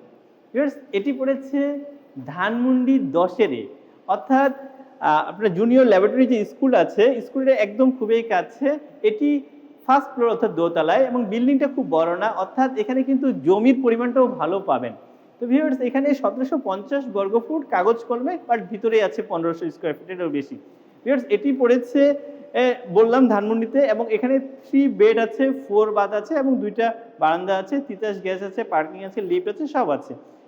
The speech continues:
তো ভিউয়ার্স, এই ফ্ল্যাটটা যদি আপনারা নিতে চান বা এটা সম্পর্কে যদি আরও জানতে চান, তাহলে আপনারা আমাদের সাথে যোগাযোগ করতে পারেন। আমাদের সাথে যোগাযোগ করে ঠিকানা জিরো ওয়ান নাইন ট্রিপল ওয়ান সেভেন ফাইভ এইট সিক্স নাইন অথবা জিরো ওয়ান সিক্স সেভেন ফাইভ নাইন থ্রি সেভেন ওয়ান থ্রি ওয়ান।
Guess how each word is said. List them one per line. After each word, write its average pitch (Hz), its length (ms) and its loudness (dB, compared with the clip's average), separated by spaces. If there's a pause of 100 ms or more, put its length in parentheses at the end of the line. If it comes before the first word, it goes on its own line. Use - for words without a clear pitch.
(120)
তো 262 80 -2
ভিউয়ার্স, 285 280 0 (120)
এই 262 200 0
ফ্ল্যাটটা 262 340 -4
যদি 254 220 -2
আপনারা 247 220 -6
নিতে 208 360 -4
চান 220 360 -6
বা 202 100 -2
এটা 185 160 -4
সম্পর্কে 226 280 -6
যদি 214 140 -4
আরও 170 180 2
জানতে 165 340 -2
চান, 247 200 -4 (240)
তাহলে 277 140 -2
আপনারা 226 340 -4
আমাদের 180 180 -8
সাথে 196 180 -10
যোগাযোগ 160 340 -6
করতে 165 220 -8
পারেন। 196 260 0 (240)
আমাদের 185 220 -4
সাথে 220 260 -4
যোগাযোগ 190 340 -2
করে 202 300 0
ঠিকানা 196 380 -4 (160)
জিরো 240 280 0
ওয়ান 214 200 0
নাইন 185 380 -6 (120)
ট্রিপল 247 360 -2
ওয়ান 190 260 -4 (100)
সেভেন 220 320 -4
ফাইভ 214 180 -2 (120)
এইট 190 260 -2
সিক্স 202 260 -8
নাইন 180 240 -4 (340)
অথবা 277 300 2
জিরো 233 540 2
ওয়ান 208 260 -4 (100)
সিক্স 302 220 -6
সেভেন 180 360 -6
ফাইভ 170 400 0
নাইন 202 260 -4
থ্রি 247 220 -6
সেভেন 185 360 -6
ওয়ান 208 160 -10
থ্রি 233 240 -6
ওয়ান। 147 140 0